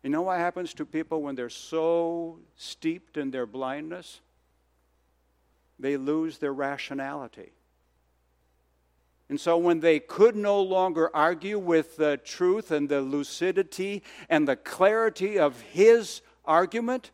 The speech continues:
they said, "You're a sinner. You're excluded. You're canceled from the synagogue. We don't like your narrative."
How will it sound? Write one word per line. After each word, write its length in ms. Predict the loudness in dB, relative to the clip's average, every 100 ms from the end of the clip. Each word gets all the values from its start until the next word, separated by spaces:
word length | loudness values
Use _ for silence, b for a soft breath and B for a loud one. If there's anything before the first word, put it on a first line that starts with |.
| b b b -4
they 160 | -4
said, 500 | -2 0 2 0 -6 _ _ _ _ _ _ _ _ _ _ _ _ _ _ _ _ _ _ _ _ _ _ _ _ _ _ _ _ _ _ _ _
"You're 160 | -8
a 60 | -8
sinner. 540 | -10 -14 -12 -12 -16 _ _ _ _ _ _ _ _ _ _ -10
You're 200 | -8 -8
excluded. 720 | -10 -16 -12 -10 -10 -12 -18 _
You're 160 | -18 -18
canceled 600 | -12 -10 -10 -14 -20 -20 _
from 300 | -18 -18 -20 _ _ _ _
the 60 | -20
synagogue. 720 | -18 -18 -18 -20 -20 -20 _ _ _ _ _ _ _ _ _ _ _ _ _ _ _
We 160 | -8 -4
don't 240 | -4 -6
like 400 | -10 -10 -10 -16
your 160 | -18 -16
narrative." 640 | -14 -14 -16 -20 -20 -20